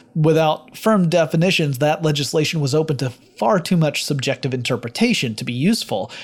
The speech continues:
But while a lot of the C D A would go bye-bye, Section two thirty remained intact. So all that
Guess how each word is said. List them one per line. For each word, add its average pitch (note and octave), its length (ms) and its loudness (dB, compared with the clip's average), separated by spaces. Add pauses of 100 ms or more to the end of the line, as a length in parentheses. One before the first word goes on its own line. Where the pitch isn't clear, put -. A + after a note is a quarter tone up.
(380)
But F3+ 200 2
while F3+ 220 4
a F3 180 0
lot F#3 420 2
of D3+ 240 0
the D3 80 0
C F3 220 -2
D C#3+ 240 0
A D3+ 100 2
would C3 140 -2
go A#2 140 -2
bye-bye, A2+ 720 -2 (500)
Section G#3 520 0
two F#3 180 0
thirty E3 640 0 (100)
remained D#3 380 2
intact. B2+ 680 -4 (140)
So D3+ 480 0 (200)
all F#3+ 180 2
that G3+ 380 0